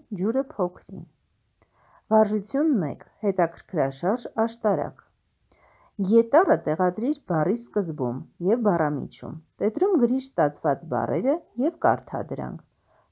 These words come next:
Տեսնում ես, են բառի սկզբում հնչում է ե է, իսկ բառամիջում՝ է։ Երեկ, երեք, երես,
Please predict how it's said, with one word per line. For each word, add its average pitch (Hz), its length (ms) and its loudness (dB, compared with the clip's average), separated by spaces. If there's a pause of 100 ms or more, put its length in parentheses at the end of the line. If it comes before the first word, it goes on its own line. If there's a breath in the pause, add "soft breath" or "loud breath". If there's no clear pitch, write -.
(100)
Տեսնում 240 380 2
ես, 160 180 -2 (500)
են 302 200 4
բառի 214 300 2
սկզբում 214 540 0
հնչում 196 420 -2
է 196 100 2 (180)
ե 165 140 4 (160)
է, 226 100 2 (240)
իսկ 196 240 -8
բառամիջում՝ 147 760 -2 (180)
է։ 139 120 -4 (520 soft breath)
Երեկ, 208 680 4 (300)
երեք, 147 680 0 (380)
երես, 156 520 0